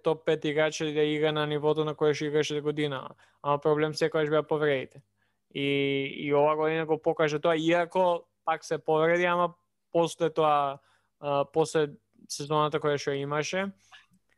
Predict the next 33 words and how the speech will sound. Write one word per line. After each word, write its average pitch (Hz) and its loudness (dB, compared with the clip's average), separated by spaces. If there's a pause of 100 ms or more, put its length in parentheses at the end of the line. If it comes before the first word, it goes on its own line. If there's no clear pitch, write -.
(380)
Е 165 -6
сега, 151 -4 (1400)
плейоф 165 2
е 180 0
друга 180 2 (120)
работа, 180 0
плейоф 147 0
е, 165 2
се 180 0
може 170 0
да 151 0
се 143 -6
деси 143 -4
у 135 -8
плейоф 135 -4
и, 147 -8
и 147 -8
ја 151 2
мислам 160 -4
дека 156 0
ќе - -20
биде 156 0
интересно 156 -2
као, 156 2
а, 151 -2
Хокси 160 -4
ќе 165 -4
го 160 2
чуваат 160 -2
Бен 160 -6
Симонс, 147 -8
дали 151 -2
ќе 147 -14